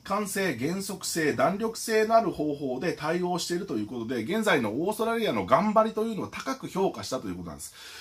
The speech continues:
当然、クアッドの仲間でありますので、この評価というのは、日本としては正当ということになりますが、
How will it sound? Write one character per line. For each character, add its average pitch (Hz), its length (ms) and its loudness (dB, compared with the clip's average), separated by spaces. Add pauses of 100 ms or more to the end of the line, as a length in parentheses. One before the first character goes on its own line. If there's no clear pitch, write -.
(120)
当 254 180 6
然、 254 200 4
ク 226 240 8
ア 269 40 10
ッ - 80 -4
ド 226 100 4
の 139 120 2
仲 120 240 6
間 208 120 8
で 127 80 6
あ 90 100 6
り 147 140 2
ま 202 100 4
す - 140 -4
の 92 100 -8
で、 113 100 -2
こ 165 140 -4
の 214 120 4
評 254 200 2
価 202 140 4
と 113 100 -2
い 139 100 4
う 156 40 2
の 165 100 0
は、 - 320 2
日 147 140 4
本 254 180 6
と 226 80 0
し 214 60 -2
て 254 80 2
は 226 80 8
正 190 260 2
当 185 160 -2
と 175 140 0
い 175 60 0
う 170 40 -6
こ 170 80 -8
と 143 140 -2
に 95 40 -2
な 92 80 -2
り 104 80 -4
ま 107 80 -4
す 107 120 -6
が、 127 280 10